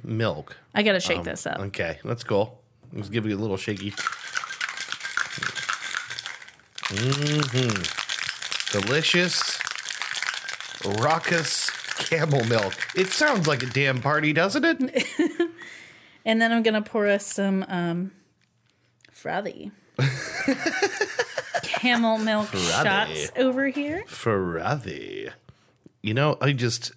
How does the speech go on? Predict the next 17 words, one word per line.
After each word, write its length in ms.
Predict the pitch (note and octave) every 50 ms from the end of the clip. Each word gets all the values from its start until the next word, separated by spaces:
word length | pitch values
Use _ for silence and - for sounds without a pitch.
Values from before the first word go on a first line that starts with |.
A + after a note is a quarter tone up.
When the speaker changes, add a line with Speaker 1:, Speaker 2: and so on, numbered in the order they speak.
| _ -
Speaker 1:
I 80 | A#2+
can't 340 | A#2+ A#2 - - C3+ C3 -
believe 320 | - A2 A2 A#2 G#2+ F#2 E2+
we're 100 | F#2+ F#2+
about 200 | F#2 F2 F2 -
to 60 | -
drink 240 | - F#2+ F#2+ F#2 E2+
this. 180 | - F#2+ F#2 A2
It's 100 | G#2+ -
such 220 | - - - -
an 80 | G2+ G2+
interesting 480 | G#2 G2 - G#2+ - - G#2 F#2 F2
and 80 | E2 C#2+
weird 340 | D#2+ F#2 F#2 F2+ F2 D#2 -
thing, 220 | - F#2 E2+ C#2+
isn't 260 | C#2 D#2+ E2 F#2+ F#2+
it? 220 | F#2+ G#2+ A2+ -